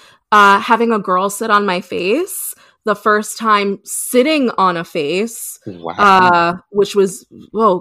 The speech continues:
Speaker 1: goodness, A plus. <laughs>
Speaker 2: Oh.
Speaker 1: Um, and that was another reason that I really wanted to, uh, go to this party is because I was,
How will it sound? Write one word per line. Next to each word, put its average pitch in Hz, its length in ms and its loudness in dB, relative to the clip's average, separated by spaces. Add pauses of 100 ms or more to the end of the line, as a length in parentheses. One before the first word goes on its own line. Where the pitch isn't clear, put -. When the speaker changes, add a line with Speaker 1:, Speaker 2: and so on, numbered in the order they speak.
Speaker 1:
goodness, 185 600 -2 (520)
A 226 180 2
plus. 190 560 -4 (320)
<laughs> 302 80 0 (520)
Speaker 2:
Oh. 165 140 -4 (400)
Speaker 1:
Um, 196 400 2
and 277 180 2
that 302 140 4
was 381 140 2
another 247 520 0
reason 214 400 -4
that 196 120 0
I 185 60 2
really 190 280 0
wanted 185 460 -2 (100)
to, 180 420 -4 (120)
uh, - 340 -4
go 196 220 -4
to 190 100 -2
this 180 180 -8
party 202 360 0
is 180 120 -4
because 185 300 -6
I 185 120 2
was, 180 300 0